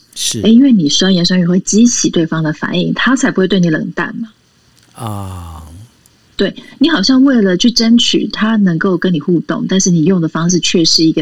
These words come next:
Speaker 2: 让他接下来可能更没有办法跟你沟通的方式，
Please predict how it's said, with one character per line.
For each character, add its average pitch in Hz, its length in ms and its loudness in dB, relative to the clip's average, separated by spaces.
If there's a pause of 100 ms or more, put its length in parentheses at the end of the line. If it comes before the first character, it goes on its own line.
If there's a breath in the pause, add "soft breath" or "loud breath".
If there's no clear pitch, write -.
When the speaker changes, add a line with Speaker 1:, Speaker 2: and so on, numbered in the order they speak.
Speaker 2:
让 175 240 -2
他 165 160 -4
接 349 180 -2
下 - 140 0
来 156 80 -4
可 - 240 -6
能 208 140 -14
更 202 180 -2
没 170 80 -2
有 156 80 -4
办 170 100 -6
法 156 120 -6
跟 156 120 -10
你 156 60 -16
沟 - 160 -10
通 - 180 -12
的 160 60 -16
方 - 300 -12
式， - 280 0